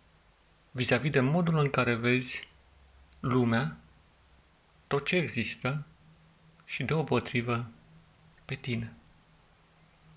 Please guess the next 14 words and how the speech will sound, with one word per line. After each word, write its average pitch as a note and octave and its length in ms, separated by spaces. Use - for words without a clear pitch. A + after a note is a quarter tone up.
Și - 160
în D#3 60
această G#3+ 380
schimbare D#3+ 640
de A2+ 120
percepție C#3+ 880
se - 260
află A2 640
o B2+ 80
mare D3 500
taină B2+ 600
a A2+ 300
regenerării C3 760
interioare, A#2+ 840